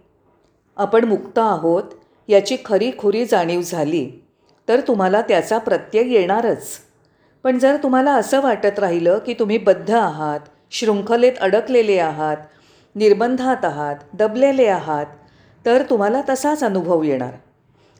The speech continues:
जशी तुमची मनोभावना त्याप्रमाणेच तुमचा अनुभव असणार. असं म्हणतात की जसे तुमचे विचार तसे तुम्ही असता, तसे तुम्ही घडता. तेव्हा असं समजूया की आपण पूर्णतया मुक्त आहोत.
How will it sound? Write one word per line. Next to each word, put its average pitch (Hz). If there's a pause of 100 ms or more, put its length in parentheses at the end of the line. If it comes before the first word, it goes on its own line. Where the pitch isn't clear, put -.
(120)
जशी 214
तुमची 277
मनोभावना 180 (500)
त्याप्रमाणेच 233
तुमचा 233
अनुभव 220
असणार. 139 (600)
असं 208
म्हणतात 202 (460)
की 240
जसे 220
तुमचे 285
विचार 247 (280)
तसे 240
तुम्ही 240
असता, 147 (640)
तसे 226
तुम्ही 254
घडता. 180 (600)
तेव्हा 240
असं 285
समजूया 208 (520)
की 277
आपण 254
पूर्णतया 269
मुक्त 240
आहोत. 147